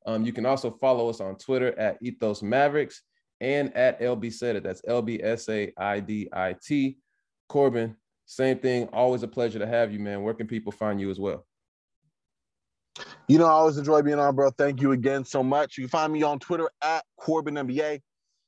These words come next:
Speaker 2: Uh, there you'll find all my work. Ground Ball Ramble, another member of the Sports Ethos Podcast Network, is there as well. But I appreciate all the love and love linking up with my bro here on, uh, Sports Ethos Mavericks.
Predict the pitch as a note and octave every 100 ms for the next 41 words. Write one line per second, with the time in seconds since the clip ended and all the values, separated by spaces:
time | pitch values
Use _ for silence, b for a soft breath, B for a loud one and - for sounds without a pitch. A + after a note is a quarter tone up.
0 | - A2+ A#2+ B2+ C3+ C3+ D3+ C#3+ C#3+ C#3
1 | C3 D3+ C3+ C3+ C3 C#3 B2+ C#3 D3 D#3
2 | C#3+ B2 B2 B2+ A#2+ B2 A#2+ A2 - C3
3 | B2 B2+ A#2+ A2+ C3 C3 B2+ A#2 C3+ C3
4 | B2+ _ _ _ - G#2+ A#2 A#2 G2+ B2
5 | B2+ A#2+ _ _ - C3 C3+ D3 B2+ B2+
6 | B2 A#2+ B2 A2+ G#2+ B2 A2+ B2 A#2 A#2
7 | A2 A2 G#2+ A2+ G#2 G#2+ G#2 G2+ G2+ F#2+
8 | F#2+ - - - A2+ A2 G#2+ G2+ F2+ F2+
9 | D2+ - -